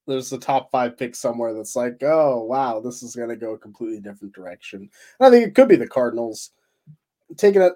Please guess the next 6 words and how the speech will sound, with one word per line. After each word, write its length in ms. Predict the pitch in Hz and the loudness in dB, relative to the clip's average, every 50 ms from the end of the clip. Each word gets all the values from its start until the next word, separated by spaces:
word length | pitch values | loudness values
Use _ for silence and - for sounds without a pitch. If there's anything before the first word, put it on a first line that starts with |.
| - | 0
a 80 | 139 147 | 0 0
receiver 460 | 147 143 143 - 196 185 160 165 151 | 0 -2 -4 -4 -4 -2 0 -2 -2
top 320 | 147 - 160 147 - - | 2 4 4 4 4 2
five 280 | - 147 139 135 127 127 | 0 2 2 2 0 0
isn't 220 | 131 123 123 120 | -2 -6 -6 -8
exactly, 920 | 123 120 120 - 135 123 123 120 123 - 123 120 117 113 110 110 104 - | -8 -8 -4 -4 -2 -2 -2 -4 -6 -8 -6 -6 -6 -6 -8 -12 -14 -18